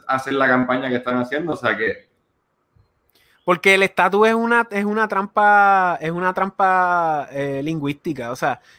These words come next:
Speaker 2: el estatus es una cuestión ulterior, no es una cuestión inmediata, todo se trata de ideología y estás en un panorama donde todos los partidos que están postulándose o todos los grupos que están postulándose al Ejecutivo defienden la misma ideología.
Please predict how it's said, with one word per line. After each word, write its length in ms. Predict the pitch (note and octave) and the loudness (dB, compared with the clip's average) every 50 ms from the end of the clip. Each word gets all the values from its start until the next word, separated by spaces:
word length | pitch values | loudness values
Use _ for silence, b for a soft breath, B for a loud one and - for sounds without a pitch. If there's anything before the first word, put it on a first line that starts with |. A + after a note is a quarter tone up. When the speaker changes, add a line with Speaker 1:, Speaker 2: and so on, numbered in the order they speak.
| b b | b b
Speaker 2:
el 200 | - D#3 D#3+ E3 | -4 -2 0 0
estatus 560 | E3 - _ D#3+ D3+ D3+ D3 F3+ G3+ G#3 G#3 | -2 0 _ 0 0 0 0 -2 -2 0 0
es 60 | G#3 G3 | 0 -2
una 200 | G3+ G3+ G3+ G3 | -2 -2 -4 -4
cuestión 340 | G3+ G3 - - F3+ F#3 | -6 -8 -6 -6 -6 -4
ulterior, 460 | F#3+ G3 F#3+ - G3 F#3 D#3 D#3 D#3+ E3+ | -4 -6 -4 -4 -4 -2 -2 -2 -2 -2
no 80 | D#3+ | -4
es 80 | D3 D3 | -4 -4
una 140 | D3+ D#3 D3+ | -4 -4 -4
cuestión 260 | E3+ E3 - F3 F3 | -6 -6 -6 -6 -6
inmediata, 500 | F3 F#3 F#3 E3+ D3+ C#3+ D3 D#3+ D#3 D#3 | -6 -6 -4 -4 -4 -2 -2 -2 -4 -4
todo 240 | C#3+ C3+ C#3 D3 D#3 | -4 -4 -4 -4 -2
se 120 | - F3 | -2 -4
trata 260 | D#3+ D#3+ D#3+ E3 - E3+ | -4 -4 -4 -4 -2 -2
de 100 | E3+ E3 | -2 -2
ideología 540 | E3+ F3 F#3 F#3+ G3+ F3+ D3+ C#3+ D3+ F3+ | -2 -2 -2 -2 -2 -4 -2 -2 -2 -2
y 120 | G3+ F#3 E3 | 0 -2 -2
estás 280 | D#3 - - C#3+ D3 D#3+ | -4 -2 -4 -4 -2 -2
en 120 | D#3+ E3+ | -4 -4
un 80 | F3 F3 | -6 -4
panorama 480 | - F#3 G3 G#3+ G#3+ G3 E3 D#3+ F#3+ | -2 -2 0 0 0 0 0 0 0
donde 400 | A3 A3 G3 F3 E3 D3+ D3+ - _ _ _ _ _ _ _ | -2 -2 -2 -2 -2 -2 -4 -6 _ _ _ _ _ _ _
todos 260 | - D#3+ D3+ D#3 E3+ | 0 2 4 4 2
los 140 | F3+ F#3+ - | 2 0 -2
partidos 480 | _ G#3 G3 - - G3 F#3 G3+ G3+ | _ -4 -4 -4 -4 -4 -2 -2 -2
que 120 | G3 - F#3 | -4 -6 -10
están 400 | - _ E3+ E3 E3+ F3 F#3 - _ | -6 _ -6 -6 -6 -10 -14 -10 _
postulándose 680 | G3 F#3 - - F#3 E3+ D#3+ D#3 E3 F3 F3+ - F#3 | -8 -8 -6 -4 -2 0 0 0 -2 -6 -4 -2 -2
o 100 | F3 D#3 | -2 -2
todos 200 | - D3 C#3+ D#3 | -2 -4 -4 -4
los 140 | F3 F3+ E3+ | -4 -4 -6
grupos 260 | E3 E3 E3 - F3+ | -8 -10 -10 -8 -10
que 60 | F#3 | -10
están 180 | F3+ - E3+ D#3+ | -10 -10 -12 -8
postulándose 580 | - F3 E3+ - F3 E3 E3 D#3+ E3 E3 - F3+ | -8 -10 -8 -8 -6 -6 -6 -6 -8 -8 -8 -8
al 80 | E3+ | -8
Ejecutivo 600 | F3 E3+ F3+ F3 G3 G3 F3 D#3 D3+ D#3+ F3+ F3 b b b b b _ | -6 -8 -6 -6 -6 -6 -4 -4 -4 -4 -4 -6 b b b b b _
defienden 380 | F#3+ E3+ - F3+ F3+ F#3+ G3 G3 | -12 -6 -4 -4 -4 -2 -4 -4
la 100 | G3+ F#3+ | -4 -4
misma 240 | F#3+ F#3+ F#3+ G3 G3 | -4 -4 -4 -6 -4
ideología. 640 | F#3+ F#3+ F#3+ G3 G3 F#3 F3 E3 F#3+ B3 F#3 | -4 -4 -4 -4 -4 -6 -6 -6 -8 -8 -10